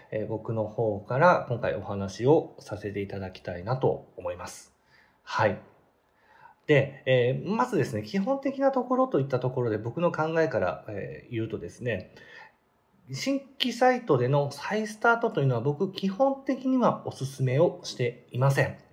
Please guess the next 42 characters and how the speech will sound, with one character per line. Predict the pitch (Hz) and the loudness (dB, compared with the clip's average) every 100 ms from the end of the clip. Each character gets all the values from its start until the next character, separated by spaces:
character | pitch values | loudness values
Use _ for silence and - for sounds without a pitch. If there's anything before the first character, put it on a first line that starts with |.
| _ _ _ _ _ _ | _ _ _ _ _ _
は | - 131 | -2 0
い。 | 110 - - - - | 0 -2 -16 -12 0
で、 | 135 - - - | 0 0 -12 -10
な | 156 190 | -6 -4
ん | 330 | 2
で | 170 | 2
か | 120 | 4
っ | 113 | 0
て | 113 | 0
い | 110 | -2
う | |
と | 107 | -2
で | 98 | -4
す | 98 | -4
ね、 | 113 107 | -2 -4
こ | 107 - | -2 4
れ、 | 165 156 | 6 6
実 | 117 139 - | 4 0 0
際 | - 185 | 0 2
に | 190 | 2
で | 131 | 0
す | - | -2
ね、 | 110 - | -6 -6
作 | - - | -8 0
り | 196 - - | 0 0 -2
直 | 147 156 165 | -2 0 -2
す | - - | -6 -6
方 | 127 - 117 - - 139 | -4 0 0 0 -4 -8
全 | - 147 214 | 2 2 4
員 | 208 | 2
に | 135 | 0
本 | 117 | 0
当 | 110 | -2
に | 113 | -2
言 | 113 | -2
え | |
る | 120 | -2
こ | 123 | -2
と | 110 101 | -2 -4
で | 95 | -6
す | - | -8
し、 | - 113 | -6 -4